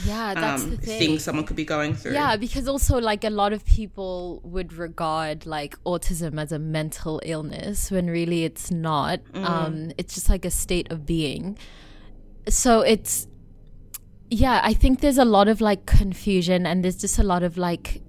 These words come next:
Speaker 1: s-, confusion about the semantics of all of this. I don't know if there's, like, a word to distinguish between like, b-, having depression, having schizophrenia versus, like, having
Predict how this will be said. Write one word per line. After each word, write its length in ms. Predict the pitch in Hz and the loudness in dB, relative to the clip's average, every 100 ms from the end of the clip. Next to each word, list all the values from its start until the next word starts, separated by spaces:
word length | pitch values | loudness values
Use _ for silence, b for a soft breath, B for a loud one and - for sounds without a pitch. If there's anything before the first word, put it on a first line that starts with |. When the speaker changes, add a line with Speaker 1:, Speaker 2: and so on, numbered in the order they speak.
| - - | -16 -8
Speaker 1:
s-, 220 | - - - | -6 -6 -10
confusion 560 | - - 208 214 190 190 | 2 4 4 2 2 2
about 300 | 170 175 - | 2 0 -2
the 60 | 180 | -4
semantics 760 | - 170 151 151 - 180 180 | -2 0 0 0 0 -2 -2
of 80 | 185 | -4
all 220 | 160 160 | -2 0
of 120 | 160 151 | 0 2
this. 280 | 170 214 - B B B | 2 4 2 B B B
I 80 | |
don't 160 | 254 370 | 4 6
know 100 | 330 | 6
if 120 | 277 | 6
there's, 180 | - 208 | 6 6
like, 220 | 190 180 | 4 4
a 80 | 185 | 2
word 600 | 165 170 170 151 147 - - | 2 2 2 2 4 4 6
to 100 | 180 | 2
distinguish 1040 | 170 - - - 165 160 156 156 180 - | 0 -4 -2 0 0 0 -2 -2 -4 -6
between 880 | 175 165 - 175 160 156 156 151 - B B B B B B B B - - | -4 0 2 2 2 -2 -4 -6 -8 B B B B B B B B -20 -6
like, 180 | 185 190 - - 175 - | -2 -2 -2 -14 -16 -12
b-, 100 | - | -6
having 520 | 202 175 196 175 175 | -2 0 2 2 0
depression, 800 | 170 170 - 165 - 175 160 156 | 0 4 4 4 0 0 0 -2
having 420 | 156 170 160 160 151 | -4 -4 -2 -2 -2
schizophrenia 960 | - 170 - - 170 156 156 143 135 | -4 -4 -6 -4 -2 -2 -2 -4 -6
versus, 460 | 147 156 151 - 160 | -4 -6 -6 -8 -4
like, 280 | 160 151 - | -4 -4 -6
having 800 | 165 160 156 151 147 143 143 139 | -4 -2 0 0 0 -2 -4 -4